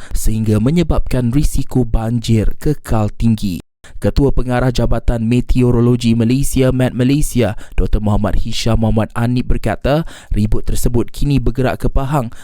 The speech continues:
selepas kehilangan kekuatan apabila memasuki daratan. Semalam, Met Malaysia memberi amaran bahawa Selangor, Perak dan sebahagian Pahang berpotensi terkesan akibat ribut Senyar dengan kelajuan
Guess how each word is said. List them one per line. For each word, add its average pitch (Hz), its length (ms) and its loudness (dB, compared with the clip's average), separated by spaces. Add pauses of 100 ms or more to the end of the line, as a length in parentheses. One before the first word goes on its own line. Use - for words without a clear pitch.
selepas 101 480 0
kehilangan 107 640 -4
kekuatan 113 720 -2
apabila 110 480 0
memasuki 139 720 0
daratan. 107 560 -2 (260)
Semalam, 127 480 0
Met 120 240 -2
Malaysia 127 400 2
memberi 120 320 0
amaran 113 560 -2
bahawa 107 320 0
Selangor, 117 560 0 (320)
Perak 110 400 0
dan 107 160 -2
sebahagian 107 560 0
Pahang 135 480 0 (240)
berpotensi 107 720 2
terkesan 120 720 0
akibat 120 400 -2
ribut 110 240 -2
Senyar 131 560 2 (320)
dengan 131 240 -2
kelajuan 147 480 2